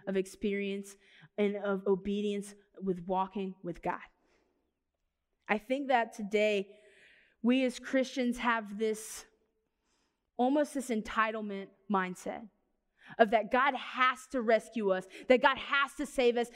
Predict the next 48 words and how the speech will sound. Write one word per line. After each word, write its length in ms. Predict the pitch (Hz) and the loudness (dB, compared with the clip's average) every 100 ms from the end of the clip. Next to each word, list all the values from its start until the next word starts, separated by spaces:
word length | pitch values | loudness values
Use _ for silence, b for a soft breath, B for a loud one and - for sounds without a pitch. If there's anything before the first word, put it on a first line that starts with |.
| B B | B B
that 160 | 277 | 10
God 180 | 320 302 | 10 6
has 300 | - 311 339 - | 4 0 2 0
to 80 | 370 | 2
come 340 | - 349 339 - B | 6 8 6 -2 B
and 180 | 302 294 | 4 6
deliver 520 | 311 269 330 311 285 | 4 4 4 6 4
us, 300 | 240 240 233 | 6 2 2
when 300 | 262 294 269 - - _ _ _ _ _ _ _ _ _ - | 0 2 0 -4 -14 _ _ _ _ _ _ _ _ _ -6
we 180 | 220 285 | 0 2
don't 260 | 320 294 240 | 2 -2 -4
think 360 | - 277 262 - | -4 -2 -2 0
and 160 | 233 | 2
we 160 | 233 294 | 4 2
can't 320 | - 285 294 | 0 -2 2
even 240 | 285 254 226 | 2 0 -4
see 360 | - 285 262 B B | -2 0 -2 B B
the 60 | 247 | 0
bigger 260 | 240 220 | 2 -2
picture. 400 | 214 247 - 185 - B | -4 -6 -6 -8 -10 B
We 160 | 277 339 | 6 6
can't 320 | 392 359 269 | 4 0 -2
see 480 | - 339 359 349 - | 0 4 4 2 -2
the 80 | 294 | -2
bigger 200 | 311 285 | 0 0
picture 300 | 302 320 330 | 0 0 2
that 200 | 285 247 | 2 4
God 320 | 277 330 311 | 4 4 2
sees. 220 | - 311 285 | 0 -2 0
We 120 | 330 | 0
can't 280 | 349 339 294 | 0 -2 2
see 160 | 359 | 2
that 160 | 311 294 | 4 2
his 240 | 339 302 | 0 0
will 300 | 285 339 359 | 0 2 2
and, 160 | 330 302 - B | 2 0 -4 B
and 140 | 320 302 | 4 4
how 220 | 339 330 | 4 4
that 260 | 311 294 | 2 0
plays 260 | 349 311 254 | 2 2 4
out. 280 | 311 302 - - _ _ _ _ _ B B | 4 2 -2 -12 _ _ _ _ _ B B
So 160 | - 339 | 2 4
what 240 | 294 330 | 6 6
if 160 | 415 392 | 6 2
we 120 | 392 | 2
shifted 380 | - 339 330 302 | 2 -4 -4 0
our 120 | 277 | 0
perspective? 600 | 262 233 208 190 - 196 | -2 -4 -2 -2 -6 -20